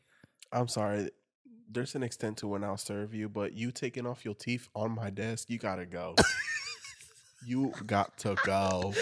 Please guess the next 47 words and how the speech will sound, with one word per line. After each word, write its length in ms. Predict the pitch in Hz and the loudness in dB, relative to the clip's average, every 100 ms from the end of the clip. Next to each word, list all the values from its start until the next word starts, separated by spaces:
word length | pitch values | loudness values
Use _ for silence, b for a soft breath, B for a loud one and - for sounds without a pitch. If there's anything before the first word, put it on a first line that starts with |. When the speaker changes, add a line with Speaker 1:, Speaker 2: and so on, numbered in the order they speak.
| B B - | B B 2
Speaker 2:
That 120 | 151 | 4
is 140 | 147 | 4
so 260 | - - 147 | 2 2 2
fucking 520 | - - 131 - 120 | 0 -4 -4 0 2
disgusting. 760 | 107 - 107 104 - 110 107 117 _ _ _ _ _ _ _ _ _ _ B B B B B _ - | 2 0 -2 -2 -2 -2 -2 -4 _ _ _ _ _ _ _ _ _ _ B B B B B _ -4
And 120 | 120 | -2
she's 160 | 120 233 | 0 -2
Speaker 1:
Would 40 | - | 4
Speaker 2:
trying 200 | 156 120 | 6 10
Speaker 1:
you, 80 | 127 | 8
Speaker 2:
her 40 | |
Speaker 1:
but 140 | 135 180 | 10 8
would, 60 | 185 | 10
Speaker 2:
hardest. 360 | 180 - - - | 8 6 -2 -2
Speaker 1:
I 80 | |
mean, 320 | 202 175 147 139 - - | 2 4 4 0 -8 -4
aside 340 | 160 - 175 | -2 2 0
from 220 | - 226 | 0 -2
what, 160 | 190 147 | 0 0
how 160 | - 131 | 0 0
gross 400 | 120 - 98 - | -2 -2 -2 0
she's 240 | 120 120 | -2 -4
being, 460 | 123 120 120 135 135 _ - | -2 0 0 -2 -8 _ -4
would 220 | 135 139 | -2 2
you 100 | 156 | 2
have 160 | 165 160 | 2 0
helped 300 | 117 131 - | -4 -8 -6
her? 160 | 135 135 415 | -6 -2 6
Speaker 2:
Yeah, 260 | 427 - - 123 - | 6 6 -4 -2 6
I 160 | 135 | 6
feel 200 | 160 190 | 6 6
like, 200 | 165 110 | 8 6
I 100 | - | 4
mean, 280 | 98 82 78 - - B B | 4 2 0 -4 -10 B B
Speaker 1:
Would 140 | 123 127 | -4 8
you 60 | |
Speaker 2:
I 60 | 117 | 12
Speaker 1:
feel 80 | 135 | 12
Speaker 2:
was 180 | 147 127 | 12 10
a 40 | |
Speaker 1:
bad? 80 | 113 | 8
Speaker 2:
technician, 640 | 135 117 110 - 135 135 | 8 8 8 8 6 4
and 200 | - 107 | 4 6
I 80 | 101 | 6
would, 240 | 104 104 101 - - - | 6 6 2 -4 -10 0
I 80 | 101 | 0
mean, 340 | 98 90 80 | 2 0 -4